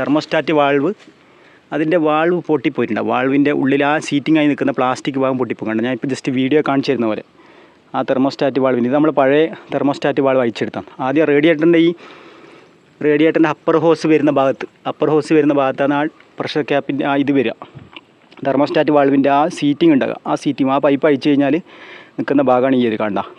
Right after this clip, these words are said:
തെർമോസ്റ്റാറ്റ് വാൾവ്. ഈ പഴയ തെർമോസ്റ്റാറ്റ് വാൾവിൻ്റെ ഉള്ളിൽ കണ്ട ആ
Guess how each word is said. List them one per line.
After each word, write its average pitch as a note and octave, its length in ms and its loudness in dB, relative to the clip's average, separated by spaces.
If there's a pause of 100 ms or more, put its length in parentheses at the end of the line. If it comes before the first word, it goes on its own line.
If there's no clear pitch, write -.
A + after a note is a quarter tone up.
തെർമോസ്റ്റാറ്റ് C3 500 -2
വാൾവ്. C3 180 0
ഈ - 20 -6 (100)
പഴയ C3+ 260 0
തെർമോസ്റ്റാറ്റ് C3 480 -4
വാൾവിൻ്റെ B2+ 300 0
ഉള്ളിൽ A#2+ 200 -2
കണ്ട G2 140 -6 (920)
ആ C3 40 -2